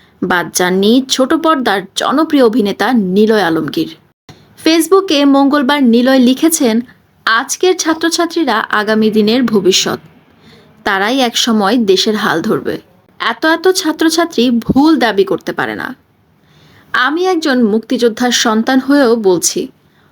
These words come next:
দয়া করে কোটা সংস্কার করে দিন। বাংলাদেশের মুক্তিযোদ্ধা এবং তাদের পরিবারকে যে সম্মান এবং ভালোবাসা আপনি সবসময় দেখিয়েছেন, তার জন্য আমরা আপনার কাছে কৃতজ্ঞ।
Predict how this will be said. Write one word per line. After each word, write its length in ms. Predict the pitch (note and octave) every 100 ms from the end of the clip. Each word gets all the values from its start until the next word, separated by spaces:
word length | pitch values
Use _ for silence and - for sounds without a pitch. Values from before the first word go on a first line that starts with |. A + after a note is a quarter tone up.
| -
দয়া 260 | F#3 F3+ E3+
করে 320 | F#3+ G3 A#3
কোটা 380 | C4+ - A#3+ D#4+
সংস্কার 500 | - D#4 C#4+ E4 D4+
করে 200 | G#3+ F3
দিন। 260 | C#3 C3 C4 _ _ _ _ _ - _ _ -
বাংলাদেশের 580 | A3 B3 D#4 F4+ F#4 F#4+
মুক্তিযোদ্ধা 840 | E4 D#4+ E4+ E4+ E4 C#4+ D#4 A3+ -
এবং 340 | A3+ A3 A#3
তাদের 280 | A#3 G#3+ A3+
পরিবারকে 680 | A3+ A#3+ C4+ D4+ D4+ F#3+ F#3
যে 140 | F#3+
সম্মান 560 | - - A3 A#3 D4 D4
এবং 300 | A3 G#3 G#3
ভালোবাসা 540 | G3 G3 C4 C4+ C#4+
আপনি 180 | C4 B3+
সবসময় 560 | - G#3 - A#3 A3+
দেখিয়েছেন, 600 | G3+ F#3+ - D4+ D4+ G#3+ B3 - - - -
তার 280 | B3 D4+ D#4+
জন্য 280 | F4 F4
আমরা 380 | F4 D#4+ D4+ D4+
আপনার 260 | C#4+ B3+ A#3+
কাছে 260 | A3+ -
কৃতজ্ঞ। 540 | B3+ A3 G#3+ D#3+ -